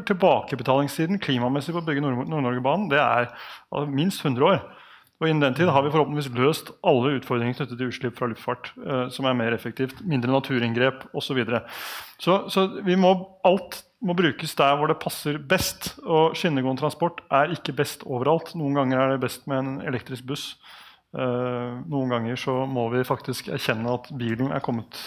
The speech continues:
eh, for å bli, eh, særlig i Distrikts-Norge, og da må vi også ha en trygg vei å kjøre den på. Eh, og la oss ikke gjøre det til en debatt om for eller mot, eh,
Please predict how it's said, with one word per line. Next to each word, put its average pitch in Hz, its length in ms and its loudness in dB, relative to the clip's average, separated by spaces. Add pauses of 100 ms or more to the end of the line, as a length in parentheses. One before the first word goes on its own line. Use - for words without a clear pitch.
(100)
eh, 127 380 -4 (160)
for 139 120 -2
å 123 60 -2
bli, 139 240 0
eh, 147 480 -4
særlig 120 240 0
i 117 80 -4
Distrikts-Norge, 131 560 0 (500)
og 156 80 -6
da 135 60 2
må 131 160 2
vi 135 80 2
også 139 160 0
ha 120 100 4
en 120 140 0
trygg 113 180 -4
vei 110 200 2
å 110 100 -2
kjøre 107 240 -2
den 110 160 -4
på. 190 240 6 (640)
Eh, 139 320 2
og 139 180 0
la 127 120 6
oss 127 140 0
ikke 135 200 -2
gjøre 120 160 2
det 113 140 0
til 127 100 -4
en 120 80 0
debatt 107 260 -6
om 123 80 -4
for 113 220 -2
eller 110 120 -4
mot, 110 360 -6
eh, 113 320 -2